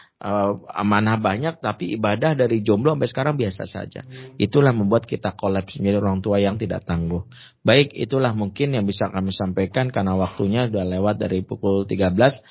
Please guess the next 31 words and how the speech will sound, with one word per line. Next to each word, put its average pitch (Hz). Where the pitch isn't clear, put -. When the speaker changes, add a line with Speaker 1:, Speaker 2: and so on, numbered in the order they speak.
Speaker 1:
Sebagian 95
sudah 92
disampaikan. 95
Untuk 98
yang 98
bertanya, 101
kami 95
serahkan 98
kepada, 92
eh, 90
apa, 127
moderator 92
untuk 92
mungkin 92
memfasilitasi. 95
Tapi 107
untuk 110
yang 101
buku, 143
ya, 101
bisa 98
dipesan 95
di 92
w 90
w 90
w 107
dot 95
fatherman 92
dot 92
i 90
d. 101